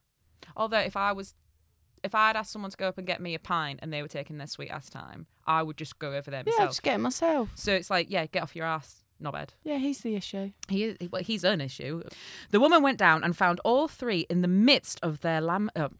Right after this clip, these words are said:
Speaker 1: lamentations and inquired what was the cause. Then Elsie told her that her future child was to be killed by the pickaxe when it grew big and had to draw beer and the pickaxe fell down.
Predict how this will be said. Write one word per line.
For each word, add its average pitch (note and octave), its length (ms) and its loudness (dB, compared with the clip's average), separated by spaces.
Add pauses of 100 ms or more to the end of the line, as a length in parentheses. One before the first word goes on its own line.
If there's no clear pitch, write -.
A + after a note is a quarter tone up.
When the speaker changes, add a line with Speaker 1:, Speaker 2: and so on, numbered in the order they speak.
Speaker 1:
lamentations F3+ 920 -6 (400)
and E3 120 -2
inquired F3 520 0
what E3 160 -2
was D#3+ 160 -6
the - 80 -16
cause. - 500 -6 (260)
Then F3 180 -4
Elsie B3 300 -2
told F#3+ 320 -2
her D3+ 100 -8
that D#3 140 -8
her D#3 120 -4
future - 440 -8
child D#3+ 340 -4
was D#3+ 140 -10
to E3+ 100 -14
be D#3+ 200 -12
killed A3 400 -6
by G#3+ 140 -4
the G#3 80 -6
pickaxe - 520 -6
when D#3 100 -6
it - 100 -10
grew G3 240 -4
big C#3+ 260 -4
and D3 120 -8
had - 160 -8
to D#3 100 -12
draw F3+ 300 -6
beer C#3 280 -6
and C#3 100 -8
the C3 60 -10
pickaxe - 640 -14
fell C#3+ 260 -8
down. - 380 -14